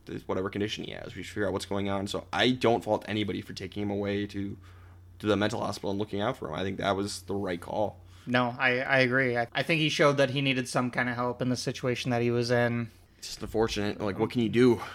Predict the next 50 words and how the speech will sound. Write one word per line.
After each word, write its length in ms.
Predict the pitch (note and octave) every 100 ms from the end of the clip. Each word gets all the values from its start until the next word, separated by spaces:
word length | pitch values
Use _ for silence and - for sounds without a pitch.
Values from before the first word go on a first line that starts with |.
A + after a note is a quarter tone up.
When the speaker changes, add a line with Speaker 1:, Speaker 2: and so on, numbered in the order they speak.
| C3+
Speaker 2:
Yeah. 260 | B2 A#2 A#2+ -
Speaker 1:
You're 240 | G2+ G2+ G#2+
in 80 |
an 100 | A2
unwinnable 640 | - A#2+ A#2+ A#2+ A2+ A2 G#2+
game 340 | G#2+ A#2 G2+
right 160 | F#2+ D#2+
now. 400 | A2 - B2+ -
<laughs> 60 | -
And 100 | B2
I 20 |
feel 140 | B2+ G#2
bad 160 | -
for, 100 | - B2
I 60 |
love 220 | C3 G2
Andy, 300 | G#2 E2+ F2 -
so 260 | G2 E2+
it 140 | G2 A2
sucks. 520 | - F2+ - - - -
So 180 | - F#3
Karen 300 | - G#3+ C4+
goes 180 | B3+ G#3
home 380 | E3+ D#3+ E3+ - - -
with 200 | C3 D3+
Chucky 380 | - B2+ - A2+
by 220 | A2+ A2
herself, 400 | A2 - G2+ G2+ - - -
and 120 | A2
she's, 260 | C3 B2+ A#2+
like, 180 | G2+
yelling 200 | G#2+ G2 F2+
at 80 |
Chucky 260 | - G#2+ G2+
to 100 | F2+
talk 300 | - F2+ -
now. 380 | F2 E2+ E2+ A2+
Just, 200 | G#2+ G2+
like, 160 | F#2+ -
there's, 280 | G#2+ G#2+ G2
like, 220 | G2+ -
a, 100 | - - -
a 40 |
hope. 400 | - A#2+ E2+ - - _ _ -
A 80 | -
hope 260 | - G#2+
that 160 | G2+ F#2+
Andy's 300 | G2 G2 G#2+
not 200 | F#2+ C#2
insane. 500 | - - F2+ F2+